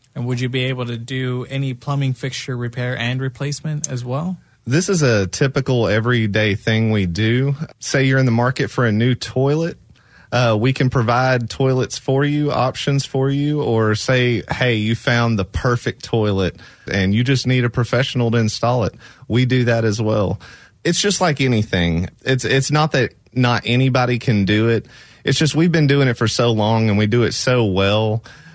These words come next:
Speaker 2: Um, why not let us do it for you so you can enjoy it, so that it doesn't become stress? I've seen so many people make ten trips to the hardware store just to try to get something going. And, uh,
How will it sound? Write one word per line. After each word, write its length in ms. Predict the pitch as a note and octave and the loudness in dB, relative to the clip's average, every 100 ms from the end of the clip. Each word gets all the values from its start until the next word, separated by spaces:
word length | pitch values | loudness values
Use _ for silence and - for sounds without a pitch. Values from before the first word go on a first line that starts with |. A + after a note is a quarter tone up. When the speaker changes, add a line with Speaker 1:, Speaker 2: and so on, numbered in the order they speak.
| _ | _
Speaker 2:
Um, 340 | - A2 G#2 E2+ | 0 2 2 2
why 200 | C#3 E3 | 2 2
not 260 | D#3 B2+ | 2 2
let 160 | A#2+ B2 | 0 2
us 240 | A#2 A#2+ | 2 0
do 160 | - B2 | 0 0
it 120 | G2+ | 0
for 280 | - A#2 A#2 | -2 -2 0
you 180 | A#2+ A#2 | 2 0
so 140 | - | 0
you 120 | A#2+ | 0
can 160 | A2+ B2+ | 2 2
enjoy 500 | G#2 F2+ F#2 G2 G#2 | 2 0 0 0 2
it, 300 | A2 G#2+ - | 0 -2 -4
so 220 | - A#2 | -2 0
that 140 | G#2+ G#2 | 2 0
it 160 | G2 | 0
doesn't 320 | G2+ A#2 A#2 | 2 2 2
become 500 | F#2 G#2 B2 A2 G#2 | 0 -2 0 2 0
stress? 580 | F#2+ - - B2 A#2 A2+ | 0 -2 0 2 2 2
I've 120 | B2 | 0
seen 180 | - C3 | 2 2
so 160 | A#2+ C3 | 2 2
many 200 | B2 A#2 | 2 0
people 280 | C3 A#2 A2 | 0 0 0
make 280 | G#2+ F#2+ | 0 -2
ten 280 | - C3 A#2 | 0 0 2
trips 600 | A2 A#2+ A2+ G#2+ - - | 0 0 0 0 -6 -12
to 120 | - | -4
the 120 | A2 F#2+ | -2 0
hardware 440 | A2+ A2+ G2 F#2 | 2 2 0 -2
store 340 | - G#2+ F#2+ | -2 -4 -2
just 260 | F#2 A2 - | 0 -2 -4
to 60 | G#2 | -4
try 240 | - G#2+ | 0 0
to 80 | G2+ | 0
get 220 | G2+ - | -2 -4
something 440 | - A2 G#2+ G#2 | -2 -2 0 0
going. 540 | G2 G#2 G#2+ G2+ G2+ F#2+ | 2 2 2 0 0 -2
And, 320 | F#2+ F#2 F#2 | -2 0 0
uh, 260 | F2+ F#2 | 0 0